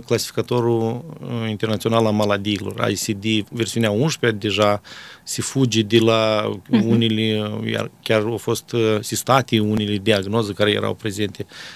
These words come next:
Speaker 1: în versiunea precedentă, în, uh, sistemul american, D S M,
Speaker 2: Da,
Speaker 1: uh,
Speaker 2: puteți să ne spuneți din experiență,
Speaker 1: Da.
Speaker 2: iată, oamenii,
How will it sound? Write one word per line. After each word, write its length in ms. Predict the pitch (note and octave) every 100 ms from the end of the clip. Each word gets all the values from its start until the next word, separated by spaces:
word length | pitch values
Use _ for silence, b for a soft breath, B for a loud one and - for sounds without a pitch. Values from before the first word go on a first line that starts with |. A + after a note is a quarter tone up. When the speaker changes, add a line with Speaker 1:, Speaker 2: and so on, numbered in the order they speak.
| B
Speaker 1:
în 80 | A2+
versiunea 360 | G#2+ - A2 F#2+
precedentă, 680 | G#2+ F#2 G2+ C3+ C3+ A#2 B2
în, 260 | C3 A#2+ A#2
uh, 280 | A2+ A2 A2+ A#2+ B2 B2 B2 B2+
sistemul 420 | - - A#2+ A#2
american, 520 | G#2 G2+ C#3 C#3+ A#2+
D 60 | A2 G#2
S 100 | -
M, 260 | A2 G2+ - B B B - G#2+ G#2 G2+
Speaker 2:
Da, 80 | -
Speaker 1:
uh, 60 | G#2+
Speaker 2:
puteți 280 | C#4+ F4 F4+
să 60 | F#4+
ne 60 |
spuneți 340 | E4 - A#3+ A#3
din 100 | C4
experiență, 440 | D4 - C4+ A#3
Speaker 1:
Da. 60 | A#3
Speaker 2:
iată, 160 | A#3 B3+
oamenii, 480 | C4+ G3 F#3 G#3+